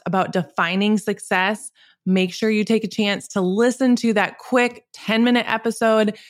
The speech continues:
to set you up for today, which is uncovering your momentum hour. The definition of momentum, and actually how I decided on the name of this podcast, when a friend,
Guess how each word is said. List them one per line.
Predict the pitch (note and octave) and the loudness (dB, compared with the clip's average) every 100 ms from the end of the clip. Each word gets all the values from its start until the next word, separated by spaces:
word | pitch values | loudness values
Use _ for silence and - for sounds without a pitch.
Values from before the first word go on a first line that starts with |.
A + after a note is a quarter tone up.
| - _ | -20 _
to | A3+ | -4
set | - A#3+ - | -2 -2 0
you | A#3+ A3+ | 2 2
up | G3+ - | 2 0
for | G3+ | -4
today, | F#3+ F#3+ F3+ F3 E3+ G3+ A3+ | -4 -4 -2 0 0 -2 -2
which | G3 F#3+ | -2 -2
is | G3+ F#3 | -2 -2
uncovering | - F#3+ F#3+ - F#3 F#3 F#3 F3+ | -4 -2 -2 -2 -2 0 0 0
your | F3 F3 | -2 -2
momentum | E3+ D#3+ D3 D#3 | 0 -2 -4 -6
hour. | C#3+ D#2+ - E3+ - _ _ _ _ _ _ | -6 -6 -8 -10 -16 _ _ _ _ _ _
The | G3+ | -2
definition | F#3 D4 G#4 F#4 F4 E4+ | 2 0 0 -2 0 0
of | A#3 | 2
momentum, | A3+ A3 A3 G3 F3+ D#3+ E3 | 4 4 4 2 0 -2 -2
and | F3+ | -2
actually | F#3 G3+ A3+ G#3 | -2 -2 -2 -2
how | F#3+ G3+ G3 | 2 2 2
I | F#3 | 2
decided | F#3 - G3+ F#3+ G#3 G#3 F#3 | -2 -2 0 0 2 2 2
on | F#3+ F#3 F#3 F3+ F3+ | 0 0 2 0 0
the | F#3 | 2
name | F3+ F3+ F3+ G3 G3 | 2 2 0 -2 -2
of | F3+ | -2
this | E3+ E3+ | -4 -6
podcast, | - C#4 G#4 - F3 E3 F#3 - - _ _ _ _ _ - | -4 -4 -2 -2 0 0 -2 -8 -20 _ _ _ _ _ -6
when | G#3 G#3 | 0 0
a | |
friend, | G#3 A3+ A3+ A3+ A#3 | 0 0 2 4 2